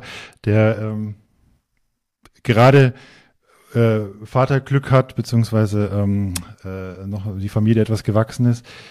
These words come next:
Tatsächlich habe ich, ähm, eine Überraschung, beziehungsweise einen kleinen Gruß für dich. Ich hoffe, es passt jetzt und funktioniert technisch. Äh, wie immer, live ist live, kein doppelter Boden. Ähm, dann, äh,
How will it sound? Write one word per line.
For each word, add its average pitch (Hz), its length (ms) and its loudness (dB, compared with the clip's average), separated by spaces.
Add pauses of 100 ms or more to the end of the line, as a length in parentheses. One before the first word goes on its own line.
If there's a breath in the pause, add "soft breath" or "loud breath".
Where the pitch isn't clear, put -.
(360 loud breath)
Tatsächlich 143 520 2
habe 139 180 4
ich, 135 180 -4
ähm, 127 300 2
eine 117 180 0
Überraschung, 131 640 -2
beziehungsweise 117 640 -6
einen 95 220 -6
kleinen 98 280 -4
Gruß 143 420 -2
für 123 100 0
dich. 127 240 0
Ich 113 140 -6
hoffe, 123 180 -4
es 117 80 -12
passt - 320 -4
jetzt - 240 -10
und 107 100 -4
funktioniert 123 540 -2
technisch. 135 480 4 (480 loud breath)
Äh, 110 180 -2
wie 104 60 -8
immer, 120 280 -2
live 117 280 0
ist - 140 -10
live, 117 300 2
kein 117 180 -2
doppelter 117 320 -2
Boden. 127 500 0 (420 loud breath)
Ähm, 113 640 4 (1700 loud breath)
dann, 113 400 2
äh, 107 400 -8